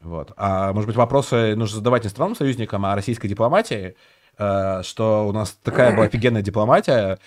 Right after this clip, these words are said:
Speaker 1: все последние годы, что у нас, э, к моменту кризиса, реального большого кризиса и большой войны, из всех реальных союзников оказался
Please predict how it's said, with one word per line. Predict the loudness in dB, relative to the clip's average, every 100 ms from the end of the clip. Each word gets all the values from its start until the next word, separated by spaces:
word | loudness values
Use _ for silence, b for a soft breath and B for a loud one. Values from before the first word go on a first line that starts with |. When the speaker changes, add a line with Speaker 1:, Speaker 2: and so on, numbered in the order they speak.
| b
Speaker 1:
все | -4
последние | -4 -2 -2 0
годы, | 0 0
что | 0 0
у | 2
нас, | 0 0
э, | -2 0
к |
моменту | 0 0 -2 0
кризиса, | 2 2 0 -2 -4 0
реального | 2 2 -2
большого | -6 -4 -4 -4
кризиса | -4 -6 -8
и | -8
большой | -6 -4
войны, | -2 0 0 -2 B B B
из | -6
всех | 0 2
реальных | 4 2
союзников | 2 0 0 -2 -2
оказался | -2 -2 -2 -2